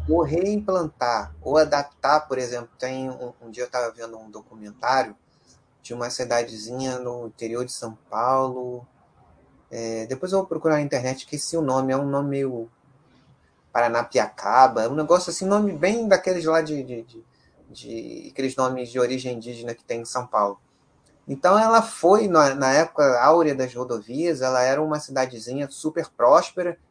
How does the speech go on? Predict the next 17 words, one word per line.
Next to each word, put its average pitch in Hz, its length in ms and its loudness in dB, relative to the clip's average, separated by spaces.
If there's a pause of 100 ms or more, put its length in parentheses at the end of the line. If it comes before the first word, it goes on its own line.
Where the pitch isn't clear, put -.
e 156 100 -8
todo 240 500 0
mundo 196 320 0
trabalhava 170 580 2
na, 170 240 -6
na, 151 280 -6
na, 127 360 -8
na, 120 540 -12 (420)
na 117 80 -2
linha 135 220 -2
férrea. - 380 -6 (100)
Todo 175 240 -2
mundo 147 180 -6
trabalhava 143 440 -6
ali. 147 160 -10 (540)
Todo 175 220 -14
mundo. - 100 -20